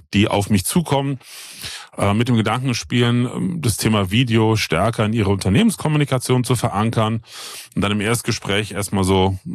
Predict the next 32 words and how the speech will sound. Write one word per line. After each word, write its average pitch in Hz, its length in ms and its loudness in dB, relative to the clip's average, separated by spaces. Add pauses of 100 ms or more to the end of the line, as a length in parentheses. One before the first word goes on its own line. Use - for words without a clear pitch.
(200)
ja, 85 320 -2
so - 160 -8
zaghaft 113 720 -4
ihre 110 240 2
Wünsche 139 400 2
äußern. 120 720 0
Meistens 98 400 -2
ist 92 60 0
es 92 40 -2
so, 95 120 0
wir 87 80 0
haben 101 100 0
schon 101 140 -2
ein 92 40 0
bisschen 104 320 0
mit 110 180 -4
Webinaren 117 540 0
Erfahrung 107 720 -2
gehabt, - 460 -4 (420)
haben 101 140 2
das 101 140 0
bis 95 160 -2
jetzt 95 140 0
selber 104 280 0
gemacht 98 480 0
mit, 90 300 -2
mit 92 160 -2
einer 85 180 0
Webcam 107 460 -2
oder 104 140 0
ähnlichen 104 400 0
und, 92 220 0